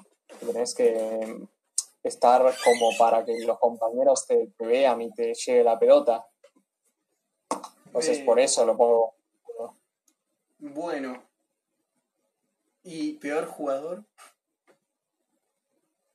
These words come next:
Speaker 1: Breno.
Speaker 2: Uf.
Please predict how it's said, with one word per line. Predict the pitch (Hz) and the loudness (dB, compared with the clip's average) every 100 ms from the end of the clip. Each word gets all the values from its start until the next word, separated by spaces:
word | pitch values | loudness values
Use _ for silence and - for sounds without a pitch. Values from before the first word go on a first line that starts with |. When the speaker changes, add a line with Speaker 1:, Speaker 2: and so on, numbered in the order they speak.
| _ _ _ _ _ - | _ _ _ _ _ -6
Speaker 1:
Breno. | - 139 131 127 123 117 113 - - _ _ _ - _ _ _ - _ _ _ _ _ _ - - - | 0 4 6 4 4 4 2 -2 -18 _ _ _ -20 _ _ _ -20 _ _ _ _ _ _ -20 -20 -14
Speaker 2:
Uf. | 165 160 - - | -10 -10 -12 -20